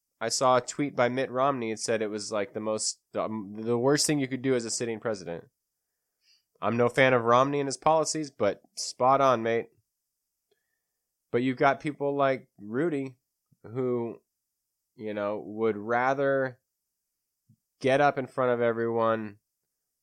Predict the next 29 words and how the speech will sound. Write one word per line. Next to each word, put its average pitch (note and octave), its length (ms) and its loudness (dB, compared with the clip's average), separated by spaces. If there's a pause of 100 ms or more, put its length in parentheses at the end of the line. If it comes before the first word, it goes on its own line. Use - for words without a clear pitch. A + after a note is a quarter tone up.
(100)
sweat - 640 2
black B2+ 300 4
shit A#2+ 240 -4
out A2+ 140 2
of G#2 40 0
his G2+ 160 -6
head G#2 460 0 (960)
in A#2 180 -4
the A#2 100 0
name A#2+ 240 2
of G#2+ 120 -2
defending A2+ 500 -2
Trump A2 500 0
than G2+ 380 -4
just A2 320 -4 (380)
accept - 500 -2 (100)
the G#2 220 -12
facts C3+ 540 -2
that G2+ 240 -2
you, G#2+ 160 -10
you G#2+ 240 -18 (260)
fucking C#3 280 0
lost. - 500 -6 (1040)
You're B2 200 2
not B2+ 400 4
as B2 220 -2
great B2 420 -2
and A#2 160 -8
tremendous A2 920 -2